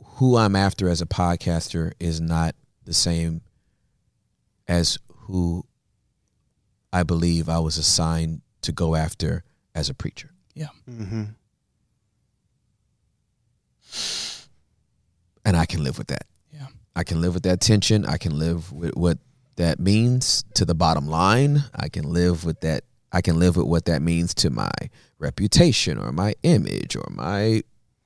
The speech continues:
Speaker 1: character or my whatever. I can live with that, but I, but I, I do have to grieve some things, and I do have to mourn some things, um,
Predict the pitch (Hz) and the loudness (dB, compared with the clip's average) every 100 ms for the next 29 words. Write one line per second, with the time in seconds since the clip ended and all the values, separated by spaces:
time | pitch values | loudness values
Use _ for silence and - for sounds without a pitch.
0 | _ - 226 127 85 - 57 50 - 50 | _ 4 6 4 2 -4 -12 -10 -6 -6
1 | 65 120 - - - _ - 135 147 - | -4 -4 -4 -6 -14 _ -6 2 2 2
2 | - - _ _ _ - - _ _ _ | -4 -18 _ _ _ -20 -20 _ _ _
3 | _ _ _ _ - 107 107 101 90 78 | _ _ _ _ -2 4 6 6 4 0
4 | - - 87 85 - 92 85 85 85 - | 0 2 2 2 -2 0 2 4 2 -2
5 | 104 95 - 87 85 - 107 107 104 98 | 0 0 0 -2 -4 -4 0 2 2 0
6 | 87 98 90 87 - - 101 90 87 - | -2 -2 -2 -4 -4 -2 0 0 0 0
7 | 107 110 104 - 92 90 87 87 87 87 | 2 4 2 0 -2 0 2 2 0 -2
8 | 80 85 90 82 85 - - 82 85 85 | -2 -2 -2 0 -2 -2 -4 -2 0 0
9 | 82 82 82 82 82 82 85 82 - - | 0 -2 -2 -2 -2 -2 -4 -6 -8 -10
10 | - 82 82 80 80 | -8 -4 -2 -2 -4